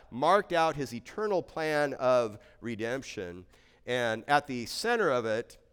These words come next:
are at least two events, if not more, certainly the cradle of Jesus and the cross of Jesus.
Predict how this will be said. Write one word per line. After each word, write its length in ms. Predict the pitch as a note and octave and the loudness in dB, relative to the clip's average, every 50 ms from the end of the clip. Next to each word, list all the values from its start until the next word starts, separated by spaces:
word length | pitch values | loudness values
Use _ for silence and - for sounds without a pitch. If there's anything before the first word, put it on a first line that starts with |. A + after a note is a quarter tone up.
| _ | _
are 220 | - B2 C3 C3 B2+ | 2 4 4 4 2
at 80 | C#3 | 2
least 320 | D#3 F3+ F3+ D3+ - - - | 0 0 0 0 -4 -8 -10
two 340 | - G#3+ G3+ G3 F3+ F3 C3+ | -8 -4 0 2 2 2 2
events, 420 | C3+ A#2+ C#3+ C#3 C#3 C3+ - - - | 0 0 0 0 0 -2 -4 -4 -4
if 200 | C3+ B2+ - - | -4 -4 -2 0
not 280 | C#3 B2+ A2+ G#2 A#2 | 2 2 2 0 -2
more, 440 | A#2 B2+ C#3+ D#3+ D#3 B2 A2+ G2 G2+ | -2 2 4 4 6 6 4 2 0
certainly 760 | - - - F3+ F#3 F#3 D3 D3+ D3+ D3 C#3+ C#3 C3+ C3+ B2+ - - - - - - | -4 -4 -2 -2 -2 -2 -2 -2 -2 0 0 0 -2 -4 -6 -10 -18 -20 -20 -14 -8
the 160 | A2+ A#2+ G#2 | -8 -8 -6
cradle 580 | - - - G3 G3+ A3 A3 G3+ E3 C#3+ C3+ C3 | -8 -8 -2 0 4 6 6 6 6 4 2 2
of 160 | B2 A#2+ A2+ | 0 -2 -4
Jesus 440 | - B2 B2+ B2+ B2+ - A#2+ A2+ - | -4 -6 -6 -6 -6 -6 -8 -10 -8
and 160 | G2+ B2+ A#2+ | -6 -6 -4
the 60 | A#2 | -6
cross 540 | G2+ - - D3+ D3 C#3+ D3 C#3+ C3+ - - | -6 -6 -2 0 4 4 4 4 2 -2 -6
of 380 | - B2 A#2 A#2 G#2 G2 F#2 G2 - - - - - | -2 0 2 2 2 0 -4 -8 -16 -20 -20 -20 -20
Jesus. 760 | F2 F2 G2+ A#2 B2 B2+ A2+ - C#2+ G1+ - - - - - | -16 -10 -8 -6 -4 -6 -6 -8 -12 -14 -14 -14 -16 -16 -18